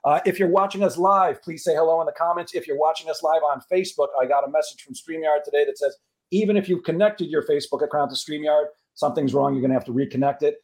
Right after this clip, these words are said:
But if you are watching live, say hello. And if you, uh, have any questions for John during the, uh, broadcast, please put them in the comments. And finally, if you're watching us on the replay, please put replay in the comments. So, John, why don't you tell us a little bit about yourself? What, what got you up to this point?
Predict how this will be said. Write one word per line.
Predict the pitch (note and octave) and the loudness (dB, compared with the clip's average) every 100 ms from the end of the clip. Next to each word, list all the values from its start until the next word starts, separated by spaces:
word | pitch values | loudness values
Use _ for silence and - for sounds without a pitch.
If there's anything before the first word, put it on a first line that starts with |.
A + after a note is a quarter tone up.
| _ - | _ -2
But | D3 | -2
if | C#3+ | 2
you | |
are | D#3+ E3+ | 2 4
watching | E3 D#3+ E3 | 2 0 0
live, | E3 D#3+ | 0 2
say | - D3 | 0 0
hello. | D3 D#3+ D#3+ | 2 2 2
And | C#3+ | 0
if | C3 | -4
you, | B2 B2 | -2 0
uh, | A#2 | 0
have | C3 | -2
any | B2+ | -6
questions | A#2 D3+ D3 C#3+ B2+ | -4 -2 -2 -4 -12
for | |
John | B2+ D3 C#3+ C3+ | -4 -2 -2 -2
during | C#3 C3+ | -4 -4
the, | C3 C3 C3+ | -4 -4 -4
uh, | |
broadcast, | G#2+ C#3+ D3 D3+ C#3+ - | 0 0 0 0 -2 -2
please | C#3 | -8
put | - A2+ G2+ | -6 -6 -2
them | C#3+ | 0
in | D#3+ | 0
the | |
comments. | D3+ D#3 D#3+ D#3+ D#3 - _ _ B2 | -2 0 0 0 -4 -10 _ _ -6
And | B2+ | -4
finally, | D#3+ D#3+ D#3+ D#3+ D3 | 0 0 0 -2 -4
if | D3 | -2
you're | C3+ | 0
watching | C#3+ C3+ C#3 | 0 -2 -4
us | B2 | -2
on | B2+ | 0
the | A#2+ | 0
replay, | D3 C3+ D3+ C#3+ - _ _ | 0 0 0 0 -4 _ _
please | B2 A#2 | -6 -4
put | B2 G#2+ | -2 0
replay | A2+ B2 A2+ G2 | 0 -2 -2 -4
in | F#2+ | -4
the | |
comments. | G#2 F#2+ E2+ - | -4 -4 -6 -4
So, | |
John, | A#2+ D#3+ D#3+ D#3+ _ _ | -2 2 0 -2 _ _
why | G#3 | -2
don't | A#3 | 0
you | |
tell | G#3+ G#3+ | 2 2
us | G3+ | 2
a | |
little | F#3+ G3+ | 2 2
bit | F#3+ | 2
about | F3+ F3 E3+ | 2 0 -2
yourself? | D3 E3+ D#3+ | -2 2 2
What, | D#3+ - - | 0 -6 -4
what | D#3+ - | -4 0
got | E3 E3+ | 0 0
you | C#3+ | 0
up | C#3 - | -2 0
to | B2+ | -2
this | B2+ | -2
point? | - F#2+ | -4 -14